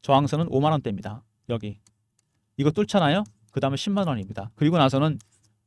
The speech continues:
자, 최대 고점 십사만 원이죠. 이거 올해는 힘들지만 내년 정도는 뚫을 가능성이 있습니다. 앞으로 원전,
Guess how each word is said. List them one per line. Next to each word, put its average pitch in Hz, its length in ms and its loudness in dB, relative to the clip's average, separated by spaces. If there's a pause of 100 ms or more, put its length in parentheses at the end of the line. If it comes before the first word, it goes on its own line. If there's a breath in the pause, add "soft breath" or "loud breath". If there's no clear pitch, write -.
(260)
자, 110 220 -4
최대 208 240 2
고점 139 260 0
십사만 175 440 0
원이죠. 110 340 -2
이거 135 360 0 (420)
올해는 190 340 4
힘들지만 156 560 2 (140)
내년 143 260 2
정도는 147 280 0
뚫을 180 180 -4
가능성이 127 360 -4
있습니다. 92 460 -8
앞으로 180 360 0
원전, 135 440 0